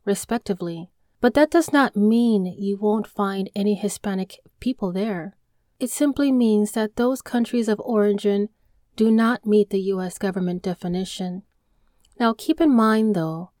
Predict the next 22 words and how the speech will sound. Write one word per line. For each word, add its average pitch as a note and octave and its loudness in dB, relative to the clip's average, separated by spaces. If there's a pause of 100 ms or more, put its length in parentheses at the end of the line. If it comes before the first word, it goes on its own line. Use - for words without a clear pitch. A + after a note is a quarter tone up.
(160)
geopolitical G#3 0
boundaries A3 -2
have A#3+ -2
changed A#3+ -2
over G#3+ 0
the G3+ -4
past G#3+ -4
five A#3 0
hundred A3 0
years. F#3+ -6 (880)
Additionally, A#3 4
genes G#3+ 2
have G3+ -2
flowed G#3 0
with G3+ -4
the G3 -4
people G#3+ -2
who've G3 -4
moved G#3 2
across A3+ -4
those F3+ -4
borders. F#3+ -8